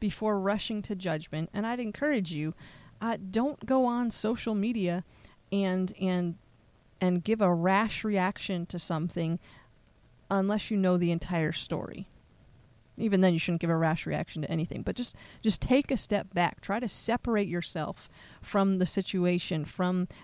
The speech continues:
the initial gut feeling that you have, and make a legitimate, uh, uh, argument for whatever point it is that you think the world needs to hear. All right?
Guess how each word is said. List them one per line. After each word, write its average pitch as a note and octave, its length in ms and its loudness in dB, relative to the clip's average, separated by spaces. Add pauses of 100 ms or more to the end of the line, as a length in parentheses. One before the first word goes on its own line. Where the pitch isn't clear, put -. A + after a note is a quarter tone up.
the G3 140 6
initial F#3+ 420 4
gut E3+ 340 0
feeling F#3+ 380 0
that D#3 220 -4
you E3+ 80 -6
have, D#3+ 320 -2 (340)
and F#3 220 0
make F#3+ 280 0
a F3+ 120 2
legitimate, F#3 840 0 (440)
uh, E3+ 340 -4 (240)
uh, D#3 320 -6 (800)
argument F#3 460 2
for F3+ 140 -6
whatever G3 320 -2
point F#3 260 0
it F3 60 -2
is F3 180 0
that E3+ 220 -4
you G#3+ 80 2
think F#3 340 -2 (280)
the F#3 100 0
world F3+ 340 2
needs E3+ 240 -2
to - 80 -6
hear. - 320 -12 (480)
All E3 120 -2
right? E3+ 220 2